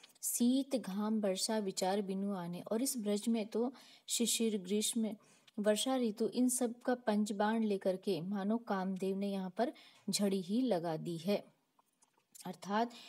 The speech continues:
कामदेव ने ये ठान कर किया है कि अपने संपूर्ण प्रभाव के साथ ब्रज में विराजेगा और हमें पीड़ित करता रहेगा। "काम भिदना सो लही फरद दवामी सदा, दरद दिवैया शरद ऋतु बनी रहे।"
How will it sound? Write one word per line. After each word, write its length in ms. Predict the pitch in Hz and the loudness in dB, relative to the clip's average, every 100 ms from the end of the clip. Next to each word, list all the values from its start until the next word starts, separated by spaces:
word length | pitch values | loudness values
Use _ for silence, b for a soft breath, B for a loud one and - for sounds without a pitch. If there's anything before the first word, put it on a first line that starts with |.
| B B | B B
कामदेव 500 | 202 196 190 214 240 | -2 0 0 2 2
ने 260 | 226 214 - | 0 -2 -2
ये 60 | 208 | -2
ठान 340 | 208 202 185 | 0 -2 -2
कर 200 | 202 247 | -2 -4
किया 200 | 240 226 | -2 -2
है 360 | 196 175 196 240 B B B | -2 -2 -4 -6 B B B
कि 100 | 269 | -2
अपने 200 | 262 262 | 2 2
संपूर्ण 460 | - 220 220 277 294 | 4 2 0 0 -2
प्रभाव 420 | 214 190 214 214 | -2 0 0 0
के 120 | 214 | -2
साथ 220 | 208 196 | -2 -2
ब्रज 340 | 190 190 196 208 | -2 -4 -4 -4
में 100 | 196 | -6
विराजेगा 720 | 185 175 170 202 208 240 262 - | -4 -4 -4 -4 -4 -2 -4 -4
और 140 | 190 190 | -4 -4
हमें 320 | 190 190 240 B B B - | -4 -2 -4 B B B -2
पीड़ित 340 | 208 214 240 | 0 0 -2
करता 400 | - 196 - 190 | 0 0 0 -2
रहेगा। 400 | 185 190 170 185 | -2 -4 -2 -4
"काम 480 | 185 - 214 262 269 | -2 -2 2 2 2
भिदना 380 | 226 196 214 226 | 0 2 2 2
सो 220 | 240 240 | 2 0
लही 380 | 220 185 185 240 | 2 2 2 0
फरद 500 | 240 202 208 214 269 B B B B - | 2 2 2 2 -2 B B B B -4
दवामी 580 | 190 196 208 196 240 | 2 4 4 4 4
सदा, 440 | 247 214 180 180 - - b b 180 | 4 2 0 0 -2 -10 b b -2
दरद 360 | 196 196 226 | 2 2 0
दिवैया 540 | 220 208 185 196 190 214 | -2 -2 0 0 0 0
शरद 360 | - 190 202 202 | 0 0 0 -2
ऋतु 280 | 170 - 208 | -8 -6 -4
बनी 300 | 185 165 175 | -4 -4 -6
रहे।" 340 | 175 156 165 | -8 -10 -12